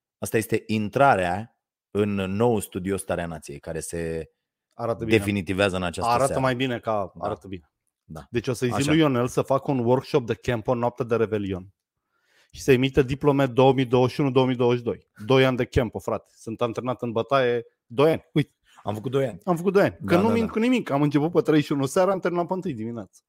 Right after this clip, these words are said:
Speaker 1: Mhm.
Speaker 2: Mișto. Bă, mișto, dar noi râdem, glumim, dar lucrurile se duc dracu cu o viteză enormă.
Speaker 1: Păi nu,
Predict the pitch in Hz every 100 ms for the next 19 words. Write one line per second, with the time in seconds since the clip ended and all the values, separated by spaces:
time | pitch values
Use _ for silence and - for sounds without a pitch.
0 | _ - 87 185 113 113 _ _ _ _
1 | _ _ _ _ _ _ _ _ - 117
2 | 147 135 117 - 135 147 131 131 131 131
3 | 120 135 135 139 131 117 120 135 120 113
4 | 113 113 113 135 - 104 110 117 117 120
5 | 120 - 117 107 - 117 113 113 135 110
6 | 90 90 113 _ _ _ _ _ _ _
7 | - - - - 104 123 117